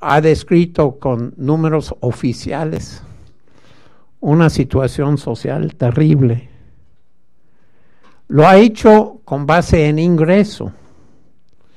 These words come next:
Pero yo diría que tendríamos que hablar de lo que esto implica en términos de vida cotidiana. La Ciudad de México no tiene un plante de tratamiento de aguas usadas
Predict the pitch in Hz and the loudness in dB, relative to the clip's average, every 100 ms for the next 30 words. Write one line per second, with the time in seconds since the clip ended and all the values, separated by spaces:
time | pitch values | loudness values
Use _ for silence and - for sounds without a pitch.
0 | - - - - - - - - - - | -20 -20 -20 -20 -20 -20 -20 -20 -20 -20
1 | - - - - - - - - - 170 | -20 -20 -20 -20 -20 -20 -20 -8 0 2
2 | 185 226 247 240 233 233 220 220 - - | 6 8 8 6 6 4 4 2 -2 -16
3 | - - 160 156 160 156 175 190 185 - | -20 -12 -10 -4 -2 0 2 2 0 -2
4 | 175 160 170 160 160 147 - - 277 139 | -2 -2 -2 -4 -4 -12 -18 -20 -12 -6
5 | 143 143 - 147 147 165 143 156 156 147 | -2 -2 -2 -2 -2 -4 -2 -2 -2 -4
6 | 151 147 147 143 143 127 120 131 127 - | -6 -6 -6 -4 -4 -6 -6 -4 -4 -4
7 | - 123 - 127 127 127 - 113 - - | -4 -4 -4 -6 -4 -4 -6 -10 -16 -20
8 | - - - - - - - - - - | -20 -20 -20 -20 -20 -20 -20 -8 -4 0
9 | 175 170 185 196 196 190 202 - 180 165 | 4 6 6 4 2 -2 -6 -6 -6 -4
10 | 160 175 160 160 151 151 151 147 160 131 | -4 -2 -2 0 -2 -2 -4 -4 -4 -4
11 | 127 131 127 123 131 135 147 127 123 123 | -4 -6 -4 -6 -4 -4 -4 -4 -4 -4
12 | 127 123 - - - - 120 - 123 127 | -4 -4 -6 -16 -18 -8 -6 -6 -8 -8
13 | 107 - | -14 -20